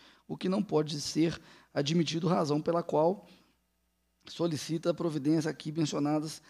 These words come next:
em caráter de urgência. Sala de Comissões, de oito de julho de dois mil e vinte e três, deputada Lohana.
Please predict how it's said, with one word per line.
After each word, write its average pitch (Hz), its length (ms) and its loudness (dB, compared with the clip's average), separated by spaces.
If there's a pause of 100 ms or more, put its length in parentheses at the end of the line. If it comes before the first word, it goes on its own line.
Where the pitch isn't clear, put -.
(200)
em 180 80 0
caráter 190 320 2
de 175 140 -2
urgência. 135 840 -2 (1500)
Sala 127 260 -4
de - 80 -10
Comissões, 165 460 -6
de 156 180 -10
oito 151 180 -4
de 139 160 -14
julho 139 300 -8
de 135 80 -16
dois 135 220 -8
mil 135 100 -6
e 135 80 -10
vinte 165 120 -14
e - 40 -18
três, 175 340 -4
deputada 156 640 -6
Lohana. 160 880 -4